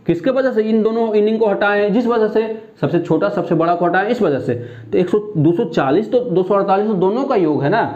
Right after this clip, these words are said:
अब क्या करेंगे, इसमें से एक सौ अस्सी घटा लेंगे, दोनों को बांटना है, पहले सबसे बड़ा और सबसे छोटा को बांटना है, तो हम जानते हैं कि बड़ा एक सौ अस्सी ज़्यादा है,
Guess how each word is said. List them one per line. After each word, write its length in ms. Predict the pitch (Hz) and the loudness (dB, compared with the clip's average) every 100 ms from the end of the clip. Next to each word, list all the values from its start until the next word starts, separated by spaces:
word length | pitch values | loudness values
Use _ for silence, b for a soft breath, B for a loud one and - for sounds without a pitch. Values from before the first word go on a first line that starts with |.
| B B B | B B B
अब 140 | 139 - | -4 0
क्या 160 | 208 247 | 0 0
करेंगे, 400 | 214 147 131 185 | 0 0 2 2
इसमें 320 | 208 214 214 | 2 0 2
से 120 | 226 | 0
एक 80 | 220 | 2
सौ 100 | 214 | 0
अस्सी 220 | 202 233 | 0 0
घटा 280 | 190 208 220 | 0 2 2
लेंगे, 320 | 202 147 113 | 2 2 -2
दोनों 280 | 113 139 180 | -2 0 2
को 100 | 180 | 0
बांटना 300 | 160 160 196 | 0 2 2
है, 120 | 190 175 | 0 0
पहले 240 | 160 165 | 0 0
सबसे 280 | - 165 175 | -4 -2 0
बड़ा 340 | 160 151 143 165 | 0 0 0 0
और 120 | 190 | -2
सबसे 240 | 160 165 | -2 -2
छोटा 240 | 170 156 175 | 0 0 0
को 80 | 151 | 0
बांटना 320 | 156 151 165 | -2 0 0
है, 400 | 131 175 - - | 0 -2 -6 -6
तो 60 | 139 | 0
हम 100 | 135 | 2
जानते 260 | 151 170 214 | 2 0 0
हैं 100 | 214 | 2
कि 40 | |
बड़ा 140 | 190 202 | 0 0
एक 120 | 196 | 0
सौ 80 | 196 | -2
अस्सी 260 | 190 233 | 0 0
ज़्यादा 300 | 208 214 233 | 2 2 0
है, 180 | 185 127 | 0 -4